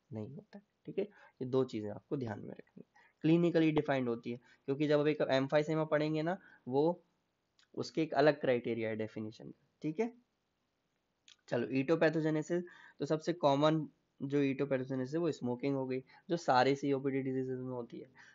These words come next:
फिर एटमॉस्फेरिक पॉल्यूशन का भी रोल है, इन्फेक्शंस का भी रोल है, familial and genetic factors का भी थोड़ा बहुत रोल है,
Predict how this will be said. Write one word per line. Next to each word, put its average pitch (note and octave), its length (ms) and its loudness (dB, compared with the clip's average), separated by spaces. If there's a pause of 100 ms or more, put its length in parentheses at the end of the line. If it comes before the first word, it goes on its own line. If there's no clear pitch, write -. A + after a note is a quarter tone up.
(120)
फिर C3+ 100 2
एटमॉस्फेरिक B2 600 -2
पॉल्यूशन C3+ 460 -2
का C3+ 120 -2
भी C#3 140 -2
रोल C3 240 0
है, C3 100 -4 (260)
इन्फेक्शंस A#2+ 640 -4
का C3+ 140 0
भी C3+ 140 0
रोल C3 260 0
है, B2+ 100 -2 (340)
familial A#2+ 540 0
and C#3 140 -4
genetic A#2+ 420 -2 (300)
factors - 380 -12
का G#3 120 -10
भी A#2 100 -6
थोड़ा A2+ 240 -6
बहुत A2+ 240 -8
रोल - 220 -12
है, D3 80 -20